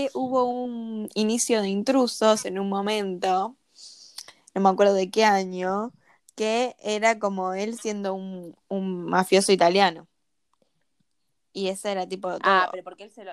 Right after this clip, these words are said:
Speaker 1: él dice que es mafioso.
Speaker 2: Claro,
Speaker 1: Claro.
Speaker 2: pero también le gusta esa
Speaker 1: Claro.
Speaker 2: movida. Y estaba, no me acuerdo quién, tipo así, hacía de, de italiana tetona y no sé qué, bueno.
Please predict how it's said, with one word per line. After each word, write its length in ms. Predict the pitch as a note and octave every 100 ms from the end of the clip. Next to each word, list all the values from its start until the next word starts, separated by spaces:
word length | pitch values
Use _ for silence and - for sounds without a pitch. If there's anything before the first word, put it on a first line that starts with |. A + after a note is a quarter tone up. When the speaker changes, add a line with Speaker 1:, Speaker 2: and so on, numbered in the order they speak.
| -
Speaker 1:
él 220 | F#3+ G3+
dice 220 | F#3+ F3+ E3+
que 60 |
es 40 | F3
mafioso. 580 | E3+ - F#3+ F3+ E3+ -
Speaker 2:
Claro, 140 | D#3 - _ _ _ _
Speaker 1:
Claro. 540 | A3+ G#3+ G3+ G3 F3
Speaker 2:
pero 180 | F3 F#3
también 260 | F3+ F#3 G3
le 100 | G#3
gusta 400 | F#3 F#3+ - G3
esa 160 | F#3 F3+
Speaker 1:
Claro. 180 | F3
Speaker 2:
movida. 520 | E3+ F#3 F#3 F3+ E3+ -
Y 100 | F#3
estaba, 560 | F#3+ - G3+ G3 F#3+ F3
no 100 | F#3
me 100 | F#3+
acuerdo 340 | F#3 G3 F#3+ F#3
quién, 420 | F#3 F#3+ G3 F#3+
tipo 220 | F#3 F3+
así, 400 | E3+ F3 F3+ F3
hacía 340 | - - - -
de, 300 | - - - - _ _ _ -
de 80 | F3
italiana 480 | D#3+ D#3+ E3+ F3+
tetona 560 | F3 D#3+ E3+ E3+ E3+ E3
y 80 | D#3
no 80 | E3
sé 180 | -
qué, 300 | G3 - - -
bueno. 280 | - - G#3